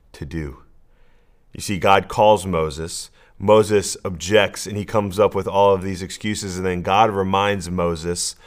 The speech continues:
of who he is. He says, "Am I not Lord? Who makes a person's mouth? Who decides whether people speak or do not speak,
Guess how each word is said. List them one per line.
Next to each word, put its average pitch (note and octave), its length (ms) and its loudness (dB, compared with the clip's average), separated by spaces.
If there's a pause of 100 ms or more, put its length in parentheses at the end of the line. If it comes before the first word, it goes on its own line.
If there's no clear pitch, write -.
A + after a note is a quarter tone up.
(160)
of F2 160 -6
who A#2 240 0
he G2 380 -6 (260)
is. E2+ 600 -6 (1120)
He A2 140 -4
says, G#2 340 2
"Am A2 140 0
I A#2 160 4
not A2+ 500 -2
Lord? F2+ 480 -4 (300)
Who C3+ 180 -2
makes B2 320 0
a A#2 80 -4
person's G2 480 -4
mouth? F2+ 240 -2
Who D#3+ 100 -2
decides B2 720 -2
whether G#2+ 300 0
people G#2 300 -8
speak G2+ 420 -10
or G2 60 -10
do F#2+ 100 -8
not F#2+ 160 -4
speak, B2+ 400 -8